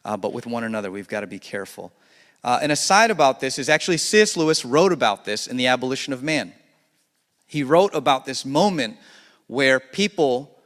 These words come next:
would simply cease to be human beings at all because they're just being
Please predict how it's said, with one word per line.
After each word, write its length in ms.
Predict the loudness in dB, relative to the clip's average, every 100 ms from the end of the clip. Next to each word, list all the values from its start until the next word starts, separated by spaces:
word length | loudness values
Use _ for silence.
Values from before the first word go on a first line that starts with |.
| _
would 160 | -6 -4
simply 600 | -2 -4 -2 0 0 -4 _
cease 320 | -8 0 2 2
to 120 | -2
be 300 | 0 0 0
human 400 | -2 -2 0 0
beings 280 | 0 0 -2
at 120 | 0
all 160 | 2 0
because 260 | -2 -6
they're 140 | -4 -4
just 260 | -2 -2
being 340 | 0 0 -2